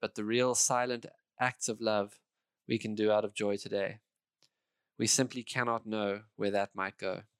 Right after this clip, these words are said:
Certainly Tutu's mother or Mandela's grandmother didn't. The way a single action can ripple through this unseen web of village consciousness is impossible to say. So everything you do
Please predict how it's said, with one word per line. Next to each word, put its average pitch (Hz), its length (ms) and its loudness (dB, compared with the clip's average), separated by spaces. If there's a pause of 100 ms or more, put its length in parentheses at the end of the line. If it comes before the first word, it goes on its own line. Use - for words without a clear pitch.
(960)
Certainly 156 400 4
Tutu's 139 460 0
mother 123 400 2
or 98 240 0
Mandela's 110 520 0
grandmother 107 520 -2
didn't. 101 420 -10 (1400)
The 120 80 6
way 120 180 8
a 113 60 4
single 139 440 4
action 107 520 -2 (360)
can 110 180 0
ripple 120 340 4
through 120 220 -4
this 113 220 0
unseen 117 500 -2
web 110 240 0
of 104 120 -6
village 107 280 0
consciousness 107 600 -4
is 104 120 -8
impossible 107 540 0
to - 140 -8
say. 104 360 0 (800)
So - 300 4
everything 147 580 0
you 123 160 -2
do 110 400 0